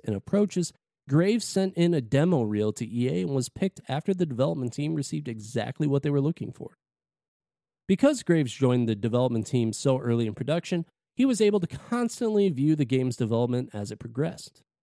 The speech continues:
Some of the first musical drafts used typical sci-fi action conventions that didn't please E A, who stated,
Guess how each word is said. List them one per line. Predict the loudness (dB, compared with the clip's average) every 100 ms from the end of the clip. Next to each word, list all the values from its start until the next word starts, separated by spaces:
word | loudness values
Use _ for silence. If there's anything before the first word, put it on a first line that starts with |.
| _ _ _ _ _
Some | 0 2
of | 2
the | 2
first | 2 2 4
musical | 2 2 0
drafts | 4 4 2 2
used | 0 0 0
typical | -2 -2 -2 -4
sci-fi | -2 -2 -2 -2 -2
action | -2 -4 -4 -6
conventions | -2 0 0 0 -2 -4
that | -2 0
didn't | -2 -2
please | -2 0 0 0
E | 0
A, | 2 2
who | 2
stated, | 0 -2 -2 0 0